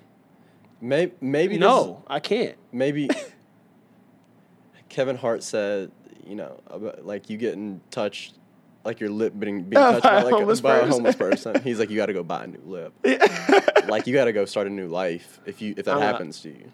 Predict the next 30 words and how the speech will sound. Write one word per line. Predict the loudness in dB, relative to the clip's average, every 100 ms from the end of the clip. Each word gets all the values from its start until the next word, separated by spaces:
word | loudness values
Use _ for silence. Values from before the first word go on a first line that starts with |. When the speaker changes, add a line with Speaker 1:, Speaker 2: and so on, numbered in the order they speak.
| _
Speaker 2:
And | 6
then | 6 4
the |
dude, | 4 4 6
like, | 8
looked | 6 8
at | 6
him, | 6
like, | 6 4 2 _
almost, | 4 4 4
like, | 2 0
in | 0
fear, | 2 4 4
and | 6 6
I | 6
was | 6
like, | 6 6 4 -6
"He | 2
has | 6 6 4
one | 2 2
Speaker 1:
<laughs> | 4 4
Speaker 2:
arm." | 4 2
And | 0
again, | 2 4 4 6
not | 4 4
to | 0
diss | 2 4 4 0
anyone | 0 2 0 0 -2 0
Speaker 1:
At | 0
all. | 0 -2